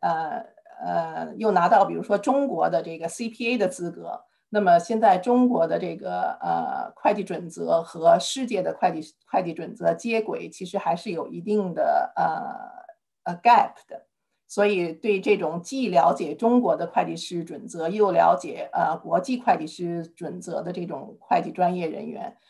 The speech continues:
在任何这个大型的，呃，国际企业当中，其实都是非常欠缺的。所以这可以给你提供一个非常好的这个在企业里边的这个管理的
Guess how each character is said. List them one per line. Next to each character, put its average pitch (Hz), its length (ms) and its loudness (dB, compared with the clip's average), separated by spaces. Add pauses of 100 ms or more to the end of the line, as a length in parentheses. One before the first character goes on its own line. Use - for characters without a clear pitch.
(160)
在 175 280 4
任 233 320 2
何 156 260 -4
这 156 180 -8
个 139 400 -2
大 180 220 0
型 214 300 -12
的， - 480 -6
呃， - 320 -6
国 170 280 -2
际 170 520 -8
企 - 300 -12
业 - 220 -8
当 170 240 -2
中， 165 220 -10
其 180 140 -12
实 185 100 -12
都 202 180 -2
是 170 140 -10
非 190 160 -6
常 - 180 -10
欠 - 300 -10
缺 - 260 -8
的。 - 200 -14 (580)
所 190 180 0
以 170 160 -2
这 180 180 -4
可 - 160 -6
以 175 120 -2
给 165 140 -6
你 160 200 -8 (100)
提 - 160 -10
供 160 240 -6
一 156 60 -10
个 - 100 -2
非 247 180 -2
常 - 200 -2
好 - 240 -2
的 - 160 -6
这 165 160 -12
个 - 520 -6
在 170 200 2
企 - 260 -16
业 175 180 -4
里 170 140 -6
边 160 240 -8
的 160 100 -12
这 165 140 -14
个 - 100 -8
管 156 360 -4
理 214 120 -4
的 - 360 -12